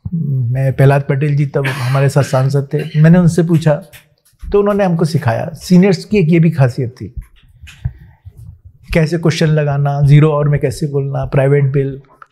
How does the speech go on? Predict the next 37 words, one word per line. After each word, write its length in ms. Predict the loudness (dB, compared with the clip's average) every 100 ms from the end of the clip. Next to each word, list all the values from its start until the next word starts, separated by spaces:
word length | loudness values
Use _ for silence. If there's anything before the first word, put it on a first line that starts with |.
| 0
हम 100 | 2
लोगों 160 | 4 2
के, 180 | -4 -6 -12 2
हम 100 | 4
लोगों 380 | 6 2 -2 -2
के 120 | 2
नए 160 | 4 4
नए 140 | 0
सांसदों 500 | -2 -2 -2 -2 -2
को 120 | 2
हमारी 320 | 4 6 4
एक 60 | 2
workshop 380 | 0 -2 -4 -4
भी 120 | -2
हुई 160 | -2 -2
थी, 260 | -4 -6 -12 _ _ -20 -8 -4
उस 120 | -2
workshop 300 | -2 -4 -4
में 160 | 0
भी 60 | 2
हम 120 | 2
लोग 140 | 0 -4
गए 120 | -6
थे, 120 | -6
तो 100 | -6
हम 60 | -2
पूरा 220 | 0 2
लिखे 340 | 0 2 0
विखे 260 | 0 -2 -4
सब 140 | -4
लोग। 300 | -8 -10 -14 _ -20 -20 -20 _ _ _ _ _ _ _ _
सुषमा 280 | -2 4 4
जी 180 | 4 2
वगैरह 220 | 0 0
सबसे 260 | 0 0 2
मिलना 400 | 4 4 4 2
जुलना। 640 | 2 2 -2 -4 -10